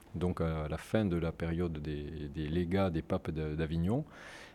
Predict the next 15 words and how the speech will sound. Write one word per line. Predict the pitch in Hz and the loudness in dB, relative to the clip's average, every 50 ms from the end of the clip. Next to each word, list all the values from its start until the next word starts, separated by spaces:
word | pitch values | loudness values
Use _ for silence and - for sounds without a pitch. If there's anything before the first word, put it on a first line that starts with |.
| - - 90 | -6 0 4
euh, | 92 90 87 85 85 87 87 87 85 | 6 6 6 6 6 4 4 4 4
qui | - 95 | 4 4
a | 87 | 4
vu | 85 120 139 123 | 6 6 4 6
donc | 92 95 95 - | 6 6 6 6
Avignon | 98 82 85 92 104 110 | 4 2 4 4 4 4
changer | - - 101 92 107 107 | 4 4 6 6 8 8
de | 101 | 8
visage | 92 95 98 82 85 82 92 92 | 6 6 6 6 6 6 6 4
avec | 85 76 80 - | 4 2 0 0
une | 85 85 | 2 2
architecture | 87 82 - - 78 - 85 - - - - 110 127 127 120 - | 2 2 0 0 0 0 0 0 -2 -4 0 2 4 4 2 2
qu'on | - 87 85 82 82 | 0 -2 0 0 -2
trouve | 82 - - 92 82 82 | -2 -2 -4 -2 -2 -2
partout, | - - 101 - - - - - 101 117 131 131 135 131 117 | 0 0 -2 -2 -2 -8 -8 -4 0 2 4 4 8 8 8